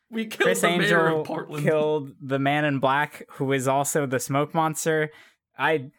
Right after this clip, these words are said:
Speaker 2: I, I remembered reading the Lost Wiki last time we recorded, like, mid-episode, and it really didn't clear anything up.
Speaker 1: <laughs>
Speaker 2: Um, uh, which I guess made the island really unstable.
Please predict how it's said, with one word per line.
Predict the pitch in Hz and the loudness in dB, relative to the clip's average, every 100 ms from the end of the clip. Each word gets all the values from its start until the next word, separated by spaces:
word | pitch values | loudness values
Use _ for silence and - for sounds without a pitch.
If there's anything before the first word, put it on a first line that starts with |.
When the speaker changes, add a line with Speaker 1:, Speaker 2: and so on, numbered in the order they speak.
| _ | _
Speaker 2:
I, | 139 165 | -4 0
I | 180 | 2
remembered | 214 262 285 240 185 | 2 2 2 0 2
reading | 170 185 185 | 2 2 2
the | 165 | 0
Lost | 139 143 160 - | 2 2 0 0
Wiki | 165 160 170 | 0 0 0
last | 165 165 170 | 2 0 0
time | 175 170 | 0 0
we | 170 | 0
recorded, | 170 165 - 175 165 147 | 0 0 0 0 0 0
like, | 127 123 | -2 -2
mid-episode, | 127 139 139 139 147 165 156 139 | 0 0 0 0 0 2 2 0
and | 127 | 0
it | 127 - | -2 -4
really | 151 147 196 | -2 0 2
didn't | 156 151 139 | 2 0 -2
clear | - 139 117 | -2 0 2
anything | 123 143 147 156 156 | 2 0 0 0 0
up. | 156 - | 0 0
Speaker 1:
<laughs> | 302 - - - - - | -2 -4 -16 -20 -8 0
Speaker 2:
Um, | 277 139 139 - 359 381 - 453 494 440 - _ - 302 | 4 4 4 4 4 2 4 2 2 0 -4 _ -16 -4
uh, | 151 147 147 143 143 143 - _ _ _ _ _ _ 175 | 0 2 2 2 2 0 -2 _ _ _ _ _ _ -4
which | 180 170 | -2 2
I | 185 170 | 2 2
guess | 175 185 - | 0 0 -2
made | 170 165 | 0 2
the | 151 | 2
island | 156 165 160 | 2 2 0
really | 139 143 151 | 0 2 2
unstable. | 143 143 - - 143 156 165 170 | 0 -2 -4 -2 0 2 0 -2